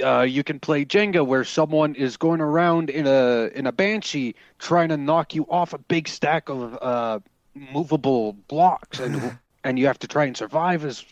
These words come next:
Speaker 1: long as you can. Uh, there is Fat Man, where a guy is super slow, and you have to try and make it straight, uh, to the end of an obstacle course before you get killed by them.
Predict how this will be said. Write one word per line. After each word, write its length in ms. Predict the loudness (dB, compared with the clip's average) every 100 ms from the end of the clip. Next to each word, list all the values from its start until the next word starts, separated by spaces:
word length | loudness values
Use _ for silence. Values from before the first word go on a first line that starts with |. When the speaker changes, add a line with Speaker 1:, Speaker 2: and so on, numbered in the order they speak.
| _ _ _ -2
Speaker 1:
long 280 | 2 2
as 140 | 0 -4
you 60 |
can. 480 | -4 0 2 2 -2 -2
Uh, 320 | 0 2 0
there 260 | -2 -2 -2
is 360 | -2 -2 -4 _
Fat 240 | -2 0 0
Man, 220 | -2 -2 -12 -6
where 280 | -2 -2
a 60 | -2
guy 220 | -2 -2
is 340 | -2 -4 -6 -14 _ _
super 520 | -10 0 2 4 2
slow, 520 | 0 2 4 6 4 2
and 140 | -2 -4
you 40 |
have 100 | -4
to 100 | -6
try 180 | 0 0
and 180 | 0 0
make 200 | 0 0
it 80 | -8
straight, 500 | -12 -14 -4 0 0 _ _ -2
uh, 160 | 0 0
to 140 | -2
the 160 | -2 0
end 240 | -2 -2
of 100 | -4
an 100 | -6
obstacle 520 | -6 -8 -8 -12 -12 -12
course 340 | -10 -12 -12
before 320 | -10 -6 -4
you 140 | -2 -2
get 260 | -2 -4
killed 300 | 0 2 2
by 180 | 0 -2
them. 160 | -4